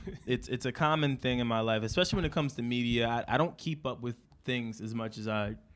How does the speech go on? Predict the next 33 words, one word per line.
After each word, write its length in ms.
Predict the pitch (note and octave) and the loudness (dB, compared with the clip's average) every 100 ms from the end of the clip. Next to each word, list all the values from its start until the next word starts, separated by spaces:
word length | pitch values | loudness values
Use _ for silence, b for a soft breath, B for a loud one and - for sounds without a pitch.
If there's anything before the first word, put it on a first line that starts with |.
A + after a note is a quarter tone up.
| - | -14
should. 520 | - - C3 A2 G#2 - b b b | -8 4 6 6 4 -2 b b b
Uh, 160 | A2 G#2+ | -2 0
my 140 | G#2 | -2
friends 340 | G#2+ D3 D3 C3 | 0 0 2 2
often 460 | A#2+ A2+ A2+ G#2+ | 0 0 -4 -6
crack 320 | - A#2 A2 A2+ | 0 4 4 2
on 100 | A2 | 2
me 100 | G#2+ | 2
about 280 | G#2+ G#2 | 2 0
this 220 | A2 G#2+ G#2 | -2 -4 -2
when 80 | |
I 80 | G#2 | -4
send 260 | G2+ A2 G#2 | -2 -4 -2
things 240 | A2 G#2+ | -4 -4
to 60 | G#2 | -8
the 60 | |
group 260 | G#2 A2 G2+ | -6 -6 -4
chat, 240 | - G#2 | -2 -2
and 100 | G2+ | -4
it's 100 | G2+ | -8
happened 360 | - G2+ G2 G2+ | -8 -8 -8 -8
maybe, 180 | G2+ G2+ | -8 -6
like, 220 | G2+ G2 | -6 -4
thirty-six 460 | A2+ G#2+ G2+ G2+ - | -4 -4 -6 -10 -4
hours 260 | G2+ G2 | -4 -4
ago 160 | G2 G2+ | -4 -4
or 200 | A2 G#2+ | -2 -2
a 40 | |
week 240 | G2+ A#2 G#2+ | 0 0 -2
ago. 300 | G2 G2 F#2 B B D#3+ | -6 -10 -14 B B -4
With 200 | - D#3+ | 0 2
that 240 | F#3 G3 F#3+ | 4 4 2
said, 420 | D#3 D3 A2+ G#2+ | 2 4 4 2